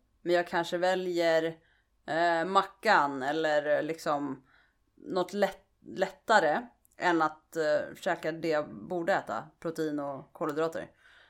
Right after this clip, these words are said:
Så att jag kan bli lite sämre på det, det blir snabbt. Och märker jag att jag är på språng och jag har mycket att göra och jag bara så här, "Okej, jag ska till skolan, jag ska till jobbet, jag ska göra det, jag ska göra det." Nej, det är kaos.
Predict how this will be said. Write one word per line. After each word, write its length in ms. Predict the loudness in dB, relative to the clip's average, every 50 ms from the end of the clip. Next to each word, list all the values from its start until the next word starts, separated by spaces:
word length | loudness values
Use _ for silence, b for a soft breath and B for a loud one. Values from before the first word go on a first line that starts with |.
| b b b
Så 180 | -10 -4 -4 -4
att 200 | -4 -4 -8 -8
jag 200 | -4 -2 -2 -2
kan 140 | -2 -2 -2
bli 140 | -2 -2 -2
lite 200 | -2 -4 -6 -6
sämre 400 | -4 0 0 0 2 0 0 -2
på 140 | -4 -4 -2
det, 160 | 0 0 2
det 120 | 2 0
blir 160 | -2 -4 -6 -6
snabbt. 420 | -6 -2 -2 -2 -2 -2 -4 -8
Och 80 | -4 0
märker 360 | 2 2 2 2 0 -2 -4
jag 80 | -4
att 60 | -2 0
jag 60 | -2
är 40 | -2
på 120 | -2 -4
språng 680 | -8 -8 -8 -6 0 2 4 4 2 2 -2 -6 -6 -4
och 100 | -2 0
jag 80 | 2
har 80 | 2 2
mycket 320 | 0 -2 -4 -4 -4 -4
att 80 | -2 2
göra 300 | 4 4 4 4 4 4
och 80 | 2
jag 120 | 2 0 0
bara 100 | 0 -2
så 100 | 0 0
här, 60 | -2
"Okej, 180 | -2 -2 -2 -2
jag 120 | -2 -2
ska 160 | -2 -4 -4 -4
till 260 | -6 -8 -14 -14 -10
skolan, 340 | -8 -6 -4 -2 0 0 0
jag 120 | 0 -2
ska 240 | -4 -4 -4 -4 -4
till 160 | -4 -2 0
jobbet, 340 | 0 0 0 -2 -6 -4 -6
jag 80 | -6
ska 140 | -6 -4 -4
göra 120 | -6 -4 -2
det, 80 | 0
jag 140 | 0 0 0
ska 120 | -2 -2 -2
göra 120 | 0 0 -2
det." 80 | -4 B B B B B
Nej, 240 | B 0 2 2 2 2
det 60 | -2 -4
är 20 |
kaos. 320 | -4 -4 -4 -6 -10 -14